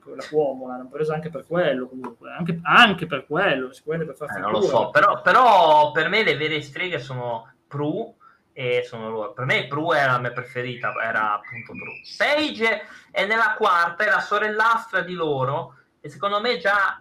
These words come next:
Speaker 2: già crolla un po', perché è un mezzo angelo bianco e mezza, mezza strega, non so quanto funziona sta cosa di Rosa McCowan, che hanno preso quella lì, che adesso, vabbè.
Speaker 1: Vabbè,
Speaker 2: Quindi
Speaker 1: Rosa McCowan è brava attrice, quello è sicuro.
Speaker 2: Sì, ma adesso non penso che non recita neanche più, non so cosa fa adesso.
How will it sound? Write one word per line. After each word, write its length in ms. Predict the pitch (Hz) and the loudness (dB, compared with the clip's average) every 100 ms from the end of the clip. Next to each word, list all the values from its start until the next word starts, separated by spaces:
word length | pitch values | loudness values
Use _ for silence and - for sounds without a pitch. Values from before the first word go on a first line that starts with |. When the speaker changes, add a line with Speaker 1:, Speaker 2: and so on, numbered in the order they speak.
| 151 | -6
Speaker 2:
già 240 | 175 196 | -2 -2
crolla 280 | - 170 165 | 0 2 2
un 100 | 156 | 0
po', 200 | 156 143 | -2 -4
perché 300 | 131 127 - | -4 -8 -4
è 20 | 156 | -4
un 100 | 151 | -2
mezzo 280 | 220 240 190 | -2 0 0
angelo 360 | 180 165 156 | 0 -2 -6
bianco 500 | 151 175 196 202 196 | -2 0 2 0 0
e 100 | 175 | 0
mezza, 680 | 147 156 160 151 156 156 - _ _ _ _ | 0 0 -2 0 2 2 -2 _ _ _ _
mezza 280 | 139 147 147 | -4 -4 -4
strega, 420 | 131 - 135 120 | -8 -4 -4 -2
non 100 | 123 | -4
so 160 | 131 143 | -6 -6
quanto 260 | 135 131 | -6 -6
funziona 440 | 123 135 127 127 113 | -10 -12 -12 -10 -10
sta 200 | - 147 | -8 -6
cosa 260 | 143 147 147 | -2 -4 -4
di 120 | 131 | -4
Rosa 340 | 127 127 131 | -2 0 -2
McCowan, 600 | 123 123 123 113 113 117 - | -4 -6 -4 -4 -4 -6 -8
che 80 | |
hanno 200 | 113 113 | -10 -10
preso 260 | 110 117 107 | -14 -18 -18
quella 200 | 107 104 | -12 -12
lì, 160 | 104 - | -12 -16
che 100 | - - - - - _ _ _ _ | -20 -20 -16 -18 -18 _ _ _ _
adesso, 440 | - 113 - 98 | -12 -12 -10 -12
vabbè. 280 | 92 87 - _ _ - - - _ | -12 -12 -16 _ _ -20 -20 -20 _
Speaker 1:
Vabbè, 320 | 262 349 180 175 | -6 -4 0 4
Speaker 2:
Quindi 180 | 202 208 | 4 4
Speaker 1:
Rosa 80 | |
McCowan 320 | 214 208 330 247 | 0 0 0 2
è 20 | |
brava 260 | 190 180 | 2 2
attrice, 440 | 170 170 151 156 131 | 2 -2 -4 -6 -8
quello 220 | 131 156 | -6 -4
è 40 | |
sicuro. 500 | 214 - 127 135 120 110 | -6 -10 -12 -12 -12 -10
Speaker 2:
Sì, 220 | - 220 | 0 2
ma 80 | 190 | 4
adesso 340 | 226 226 214 | 4 2 0
non 260 | 185 180 165 | 0 -2 -4
penso 300 | 180 180 170 | -6 -6 -6
che 100 | 165 | -4
non 160 | 160 | -2
recita 380 | 160 160 - 156 | -2 -4 -4 -2
neanche 280 | 151 143 131 | -2 -4 -8
più, 120 | 131 | -8
non 100 | 113 | -8
so 140 | - | -8
cosa 200 | 120 107 | -12 -12
fa 200 | 101 - | -12 -6
adesso. 340 | 101 98 98 | -6 -8 -16